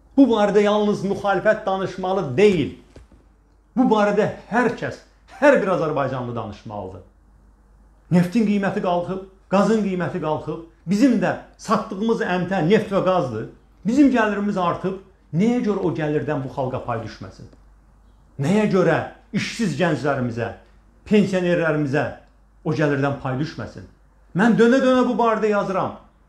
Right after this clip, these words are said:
Amma yalnız bizim mi işimiz olmalıdır bu? Dağıdılmış, şəhərləri xarabalıqlara çevrilmiş Ukrayna özünün həlak olan hərbçisinə beş yüz on min dollar sığorta pulu verir.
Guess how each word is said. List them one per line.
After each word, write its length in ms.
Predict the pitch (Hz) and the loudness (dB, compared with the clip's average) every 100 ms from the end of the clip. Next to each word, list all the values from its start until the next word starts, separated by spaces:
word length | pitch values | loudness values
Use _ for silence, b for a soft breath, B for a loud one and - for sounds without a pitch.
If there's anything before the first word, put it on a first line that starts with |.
| _ _ | _ _
Amma 180 | 143 202 | -4 0
yalnız 380 | 202 226 226 151 | 2 4 2 2
bizim 280 | 226 302 320 | 0 2 2
mi 60 | 240 | 0
işimiz 320 | - 202 156 | -2 -4 -2
olmalıdır 560 | 160 139 127 120 113 | -2 0 -2 -2 -4
bu? 160 | 104 92 - _ _ _ _ _ _ _ _ _ _ _ - - | -8 -12 -18 _ _ _ _ _ _ _ _ _ _ _ -20 -2
Dağıdılmış, 680 | 165 190 254 247 254 269 - - - _ _ _ _ _ | 0 4 4 6 4 2 0 -8 -20 _ _ _ _ _
şəhərləri 580 | - 202 233 202 220 240 | -4 0 0 0 -2 -2
xarabalıqlara 720 | 233 214 214 214 202 220 233 | 0 0 2 0 2 0 0
çevrilmiş 720 | 226 190 180 175 180 - - _ - | -2 -4 -4 -4 -6 -10 -20 _ -6
Ukrayna 720 | 220 - 247 226 185 120 - - _ _ _ _ _ | -6 -2 0 0 0 -2 -6 -16 _ _ _ _ _
özünün 800 | 160 170 151 180 208 202 131 - - - | -2 0 2 2 2 2 -2 -6 -18 -6
həlak 440 | 180 180 190 - 160 | -2 0 0 -2 -2
olan 320 | 151 151 127 110 - | -2 -2 -4 -10 -14
hərbçisinə 720 | - 196 147 - - 170 175 139 107 - _ _ - | -2 0 0 -8 -10 -4 -2 -2 -6 -16 _ _ -14
beş 460 | 143 214 208 - | -4 -2 -2 -4
yüz 200 | 202 - - | -6 -6 -8
on 260 | 190 202 185 | -4 -2 0
min 380 | 175 196 185 160 | 0 2 2 2
dollar 480 | 180 175 147 117 - - _ _ _ | 2 2 0 -4 -6 -14 _ _ _
sığorta 500 | 196 196 196 202 202 | -4 0 2 2 2
pulu 240 | 202 208 | 0 0
verir. 280 | 160 110 | 0 0